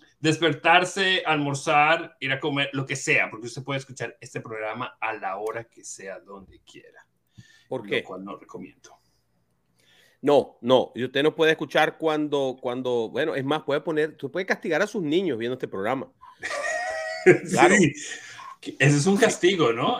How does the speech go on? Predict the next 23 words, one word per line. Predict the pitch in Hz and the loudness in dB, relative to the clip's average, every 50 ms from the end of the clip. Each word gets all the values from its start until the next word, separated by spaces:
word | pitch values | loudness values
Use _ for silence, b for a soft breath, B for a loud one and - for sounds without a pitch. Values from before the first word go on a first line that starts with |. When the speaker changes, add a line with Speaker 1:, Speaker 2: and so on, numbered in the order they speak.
| - - | -4 -6
Speaker 1:
Que | 147 127 | -6 -2
sea | - 165 165 | 2 4 6
la | 220 247 | 6 6
familia | 240 185 143 127 151 196 214 - | 6 6 2 2 4 2 2 2
que | 185 | 0
se | 147 143 | -2 -4
portó | - 143 131 127 - 143 151 175 | -2 -2 -4 -2 0 -2 0 2
mal, | 175 160 175 202 170 | 4 4 4 4 4
la | 135 | 2
esposa. | 135 - - 147 147 175 214 202 - 127 101 92 - | -2 0 4 4 6 6 6 4 2 -2 -4 0 4
Ah, | 165 202 233 254 269 269 269 277 247 277 | 6 8 8 8 6 6 4 4 4 2
sí, | - - 277 277 277 262 - - | 2 0 0 0 0 -2 -2 0
pone | - 139 139 139 135 | 2 4 4 4 2
ese | 127 131 147 | 0 -2 -2
programa, | 127 127 113 110 101 98 | -2 0 -2 -2 -4 -2
castigada. | - 127 117 - - 123 117 120 113 104 98 95 104 - - _ _ _ - 120 - - _ _ _ _ | -2 -2 -4 -2 -4 -2 2 2 4 4 4 2 -2 -4 -6 _ _ _ -2 -2 -2 -10 _ _ _ _
Ahí | 117 127 | -2 -2
estás. | 123 - - - 101 98 - - - - | -2 -2 -4 -4 -4 -4 -6 -12 -10 -8
Speaker 2:
Oye, | 110 117 113 107 - - _ _ _ _ - | -4 -2 -2 -4 -4 -6 _ _ _ _ -12
eso | 104 90 127 117 | -10 -8 -8 -8
estuvo | - 135 127 123 123 | -4 -2 -2 0 0
muy | 120 120 117 | -2 -4 -4
sexista | - 120 107 - - 113 98 - - 101 | -4 -8 -8 -8 -10 -12 -12 -10 -12 -12